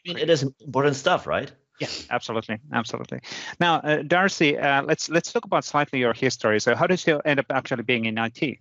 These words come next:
Speaker 2: What was the, well, how did you, from school directly, were you in,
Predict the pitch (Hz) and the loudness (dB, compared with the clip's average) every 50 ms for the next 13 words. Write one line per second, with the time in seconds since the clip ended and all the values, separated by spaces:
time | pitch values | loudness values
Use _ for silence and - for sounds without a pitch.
0 | _ _ _ - 123 131 - 127 120 117 - - _ 117 113 110 113 117 _ _ | _ _ _ 0 0 0 2 2 0 0 0 -2 _ 2 4 4 2 0 _ _
1 | _ _ _ _ _ _ _ _ _ _ 131 123 - 139 139 135 135 - - - | _ _ _ _ _ _ _ _ _ _ 0 2 4 2 2 2 0 -2 0 0
2 | 127 120 113 110 _ _ _ _ _ - - - - - 135 120 113 - - - | 0 0 0 -2 _ _ _ _ _ -16 -16 -16 -2 0 0 0 0 -2 -2 0
3 | 151 151 147 147 151 151 135 135 135 127 127 127 - 135 120 123 120 117 117 120 | 0 2 4 4 4 6 6 4 4 4 2 0 0 -2 2 2 2 2 0 0
4 | 117 120 120 117 | 0 0 0 0